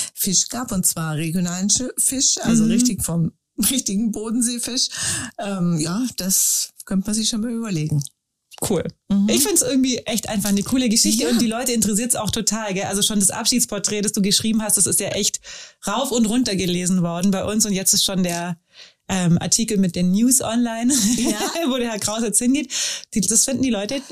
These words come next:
Speaker 1: Ja.
Speaker 2: glaub ich, wirklich einfach
Speaker 1: Ich glaub auch, es ist toll, dass es einer von uns in Anführungsstrichen
Speaker 2: Mhm.
Speaker 1: halt ist und der jetzt wirklich der Region erhalten bleibt und dann noch so. Also, äh,
Speaker 2: Ja.
Speaker 1: das hat jetzt auch die drei Bürgermeister alle sehr gefreut und,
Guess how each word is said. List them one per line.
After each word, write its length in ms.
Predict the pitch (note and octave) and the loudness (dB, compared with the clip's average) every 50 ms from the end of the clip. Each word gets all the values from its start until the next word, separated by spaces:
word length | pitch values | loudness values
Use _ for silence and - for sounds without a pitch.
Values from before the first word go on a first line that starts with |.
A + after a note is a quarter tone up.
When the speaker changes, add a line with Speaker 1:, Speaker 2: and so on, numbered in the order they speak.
| - - - | -18 -10 -6
Speaker 1:
Ja. 140 | G3+ G#3+ - | -2 -2 0
Speaker 2:
glaub 160 | - - - | 0 0 0
ich, 140 | D4 D#4 - A#3+ | 0 0 0 -2
wirklich 300 | B3+ B3 D4 C4+ - - | -2 -2 -2 -4 -2 -2
einfach 240 | B3 A#3+ G#3 C4 | -2 0 0 0
Speaker 1:
Ich 80 | A3+ - | 0 0
glaub 280 | A#3 A3+ A#3+ - G3 - | -2 -2 -4 -6 -6 -6
auch, 160 | - G3+ A3 | -8 -6 -4
es 120 | B3 A3+ G#3+ | 0 0 0
ist 180 | G#3 - - | 0 0 0
toll, 200 | - A#3 A3 A#3 | -2 -2 -2 -2
dass 200 | G3 G3+ G#3+ G3+ | -2 -2 -2 -2
es 120 | F#3+ - - | -2 -2 -4
einer 320 | - - F#3+ G#3+ G#3 F#3+ | -4 -4 -2 -2 0 0
von 280 | - - F3+ D#3 D3 - - | 0 0 0 -2 -4 -4 -4
uns 380 | - G3+ B3 B3+ E4 E4+ - - | -4 -2 0 0 2 2 2 0
in 200 | - G#3 A3 G3 | 0 -2 -4 -4
Anführungsstrichen 800 | G3 G3+ A3+ B3 - - B3 B3 C4 B3 B3+ B3+ C4 C4+ C4 A#3+ | -4 -2 -4 -2 -2 0 4 4 6 6 6 4 2 2 2 2
Speaker 2:
Mhm. 100 | A#3 A3+ | 0 0
Speaker 1:
halt 180 | G#3+ A3 G3 - | -2 -2 -4 -4
ist 680 | - - G#3 A#3+ - - - - - - - - - - - - | -4 -4 -2 0 0 0 0 -2 -4 -4 -4 -6 -6 -10 -12 -8
und 500 | - G3+ A#3 - G#3+ G3+ - - - - | -4 -2 -2 0 0 0 0 -2 -2 -2
der 100 | - G#3 | -2 0
jetzt 320 | F#3+ E3 F3+ F#3 - - F3 | 0 0 0 0 0 0 0
wirklich 400 | G3 G#3 - A3 G3 G3 - - | 0 -2 -4 -2 -2 -2 -4 -4
der 160 | F#3+ F3 D3+ | -4 -4 -2
Region 460 | E3+ F3+ D3+ - F3 D#3+ D#3+ E3 D#3 | -2 -2 -4 -4 -4 -4 -2 -2 -2
erhalten 500 | - D3+ E3+ F#3 F#3+ F#3+ G#3 G3+ A3+ G3+ | -2 -2 -2 -2 -2 -4 -4 -4 -4 -4
bleibt 280 | G3+ G#3 F#3 F3 - - | -2 -2 -4 -4 -4 -2
und 140 | F3 F3+ | -2 -2
dann 140 | F3+ E3 F#3 | 0 0 0
noch 120 | F3 F3+ F3+ | 0 2 2
so. 360 | - - G3 G#3 F#3+ D3 D3+ - _ _ - | 2 2 0 -2 -4 -4 -6 -6 _ _ -6
Also, 380 | E3+ F3 D#3+ D#3 D#3 E3 D#3+ - - - | -4 -2 -2 -2 -2 -4 -6 -4 -2 0
äh, 60 | A#3 | 2
Speaker 2:
Ja. 120 | A#3 A3+ | 2 2
Speaker 1:
das 200 | A3+ G3+ F#3 - | 0 2 0 0
hat 160 | G#3+ A3+ F#3+ A3 | 0 -2 -4 -4
jetzt 200 | G3 E3+ - - | -2 -2 -2 -2
auch 140 | - E3+ | -2 -2
die 120 | E3+ E3 E3 | -2 -2 -2
drei 220 | - - D#3+ D#3 D#3 | -2 -4 -6 -6 -4
Bürgermeister 680 | F3 E3+ E3+ G3+ G3+ F#3+ F#3 E3 F3+ G3+ - - - - | -6 -4 -4 -4 -2 -2 -2 -2 -4 -4 -4 -6 -6 -6
alle 200 | D#3+ F3+ F#3 F3 | -6 -4 -2 0
sehr 240 | - F#3+ F#3 F#3 | 0 -2 -2 -2
gefreut 600 | F3+ E3+ - - - F#3 D#3 E3+ G#3 B3+ B3+ A#3 - | -2 0 0 0 -2 -2 -6 -6 -4 -6 -6 -6 -6
und, 260 | - E3 E3+ D3 C#3 | -4 -2 -2 -2 0